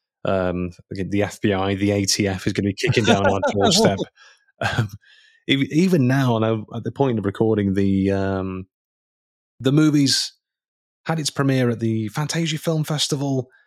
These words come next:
Speaker 2: That's right.
Speaker 1: It's just about to come out, so in a way, it still feels kind of a bit naughty talking about a film early.
Speaker 2: Yeah.
Speaker 1: Um, it's like, "Oh, God, I don't know."
Speaker 2: I've, I've got to ask you, Daryl, before we kind of get into it,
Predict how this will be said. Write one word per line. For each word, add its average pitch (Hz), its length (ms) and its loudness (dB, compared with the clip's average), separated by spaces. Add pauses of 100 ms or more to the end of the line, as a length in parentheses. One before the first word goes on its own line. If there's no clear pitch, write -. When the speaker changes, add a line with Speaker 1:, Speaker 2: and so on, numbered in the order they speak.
(540)
Speaker 2:
That's 117 280 -4
right. 120 200 2
Speaker 1:
It's - 420 -2
just - 480 -2
about 127 380 -4
to 104 100 -8
come 101 160 -4
out, 92 260 -4
so 101 300 -2 (600)
in 165 100 0
a 165 40 2
way, 127 140 0
it 110 80 -4
still 147 260 -2
feels 113 240 -2
kind 95 220 -4
of 92 60 -6
a - 40 -14
bit 95 120 -4
naughty 107 400 -4
talking 92 340 -8
about 92 220 -10
a - 20 -20
film 92 300 -6
early. 92 340 -8 (220)
Speaker 2:
Yeah. 131 340 2 (300)
Speaker 1:
Um, 107 360 -6
it's 110 120 -12
like, 110 140 -8 (140)
"Oh, 139 320 -8 (100)
God, 117 260 -6 (120)
I 117 60 -4
don't 113 220 -4
know." 104 160 -4 (800)
Speaker 2:
I've, 170 340 2
I've 190 180 2
got 190 120 -4
to 175 60 2
ask 185 240 2
you, 156 80 0
Daryl, 123 480 -4
before 143 280 -4
we 123 60 -4
kind 131 200 -8
of 113 80 -14
get - 160 -10
into 147 400 0
it, 113 180 -8